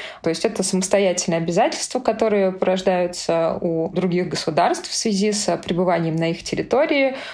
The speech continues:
лица, которое вот объективно имеет, э, угрозу безопасности, да, в связи с тем, что мы с вами уже обсудили. Поэтому будем смотреть за развитием событий. Если какие-то факты уже будут установлены, то тогда это,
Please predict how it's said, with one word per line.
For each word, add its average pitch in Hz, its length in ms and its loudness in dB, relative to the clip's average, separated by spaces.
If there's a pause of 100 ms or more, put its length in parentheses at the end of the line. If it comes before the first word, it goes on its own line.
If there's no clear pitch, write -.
(100)
лица, 247 380 2
которое 202 580 0
вот 160 320 -4
объективно 170 840 -2
имеет, 208 420 0
э, 151 220 0
угрозу 196 400 0
безопасности, 165 840 -2
да, - 160 -4
в - 80 -10
связи 160 200 -2
с - 80 -10
тем, 175 180 -2
что 165 240 -6
мы 165 220 -4
с - 80 -8
вами 165 160 0
уже 160 160 -2
обсудили. 156 560 -6 (560)
Поэтому 247 460 2
будем 233 280 0
смотреть 240 460 2
за 208 160 4
развитием 202 500 0
событий. 196 640 0
Если 170 640 -2
какие-то - 300 -18
факты 175 320 0
уже 170 100 -4
будут 175 240 -2
установлены, 202 640 0
то - 100 -10
тогда 180 460 0
это, 170 560 0